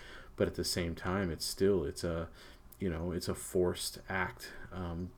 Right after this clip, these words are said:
that she's having to perform for these people. And, uh,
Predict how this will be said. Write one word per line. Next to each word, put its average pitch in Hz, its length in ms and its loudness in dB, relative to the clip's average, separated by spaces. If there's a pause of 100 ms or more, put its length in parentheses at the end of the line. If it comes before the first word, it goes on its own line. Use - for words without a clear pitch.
(160)
that 78 180 -2
she's 92 480 -2 (140)
having 87 320 0
to - 120 -8
perform 87 540 -2
for 87 120 -6
these 85 240 -4
people. 92 500 0 (500)
And, 92 400 0
uh, 82 380 0